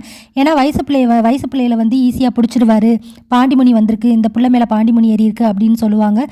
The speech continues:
So அதனால சங்கிலியில கட்டி வச்சிருக்காங்க. ஈஸியா வந்து வயசு பிள்ளைங்கள இவர் வந்து மேலே ஏறி ஆட வைப்பாரு அப்படின்ற மாதிரி சொல்லுவாங்க. அதே மாதிரி பாண்டிய நெடுஞ்செழிய மன்னர் வந்து மதுரையை ஆட்சி செஞ்சுட்டு இருந்த போது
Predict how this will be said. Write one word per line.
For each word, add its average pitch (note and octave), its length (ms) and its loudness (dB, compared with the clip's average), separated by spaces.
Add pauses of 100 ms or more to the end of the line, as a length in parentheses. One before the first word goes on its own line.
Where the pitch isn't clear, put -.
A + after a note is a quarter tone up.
(300)
So - 160 -4
அதனால C#4 320 2
சங்கிலியில C4+ 380 0
கட்டி A3+ 240 0
வச்சிருக்காங்க. A3+ 200 -2 (600)
ஈஸியா C4+ 220 -2
வந்து A#3+ 160 0
வயசு A3+ 260 -2
பிள்ளைங்கள A3 380 0
இவர் A3 260 0
வந்து G3+ 180 0
மேலே A3 280 0
ஏறி G#3+ 240 -2 (580)
ஆட A#3+ 220 2
வைப்பாரு A3+ 440 0 (100)
அப்படின்ற A3+ 460 0
மாதிரி A3 160 0
சொல்லுவாங்க. G#3 480 0 (440)
அதே A#3+ 320 0
மாதிரி D4+ 300 0
பாண்டிய C#4 440 0
நெடுஞ்செழிய B3+ 480 0
மன்னர் A#3 320 0
வந்து A3+ 200 -2
மதுரையை B3+ 360 0
ஆட்சி A3+ 240 -4
செஞ்சுட்டு A3+ 360 -4
இருந்த G#3+ 240 -4
போது G#3+ 300 -4